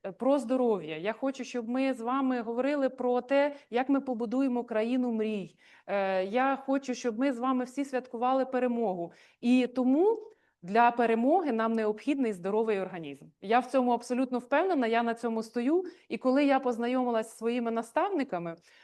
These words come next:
Оленою Олександрівною Міхальовою, яка провела мене в цей, е, шлях, е, в цей світ незнаної нутриціології для мене тоді.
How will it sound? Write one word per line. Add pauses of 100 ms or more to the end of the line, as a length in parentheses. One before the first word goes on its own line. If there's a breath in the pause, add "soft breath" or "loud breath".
(140 soft breath)
Оленою
Олександрівною
Міхальовою,
яка
провела
мене
в
цей, (260 loud breath)
е,
шлях, (180)
е,
в
цей
світ
незнаної
нутриціології
для
мене
тоді.